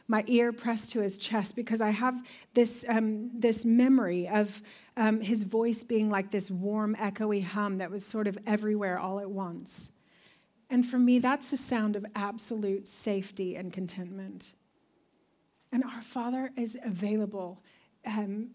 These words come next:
for this kind of intimacy. Often when we lay our head on his chest, his comfort comes in the form of his promises. He says, "As a mother comforts her child, so will I comfort you.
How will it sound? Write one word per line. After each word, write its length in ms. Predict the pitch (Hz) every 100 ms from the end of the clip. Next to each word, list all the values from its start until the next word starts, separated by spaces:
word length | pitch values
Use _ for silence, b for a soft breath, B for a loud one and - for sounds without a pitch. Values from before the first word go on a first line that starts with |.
| -
for 160 | 226
this 420 | 185 196 240 220 -
kind 280 | 202 180
of 100 | 170
intimacy. 800 | 190 185 - 175 160 180 175 190 _ _ _ _ _ _ _ _ _ _ _ _ _ _ _ _ _
Often 460 | 247 269 294 262 220
when 160 | 254
we 120 | 247 240
lay 220 | 226 233
our 120 | 233
head 240 | 190 220
on 140 | 220 202
his 200 | 196 -
chest, 580 | - 185 196 214 - - B B
his 220 | 254 254
comfort 560 | - 254 247 196 - -
comes 340 | 226 214 208
in 120 | 220
the 60 | 208
form 320 | 208 208 196
of 80 | 190
his 140 | 190
promises. 800 | - - 190 185 - 175 175 - _ b b b b b _ _ - -
He 100 | 240
says, 240 | 247 240
"As 120 | 240
a 60 | 233
mother 340 | 226 214 233
comforts 420 | 240 240 233 240 220
her 80 |
child, 520 | 202 - 190 185 214 220
so 220 | - 220
will 140 | 214
I 180 | 202 196
comfort 420 | 196 202 190 190
you. 400 | 185 175 165 175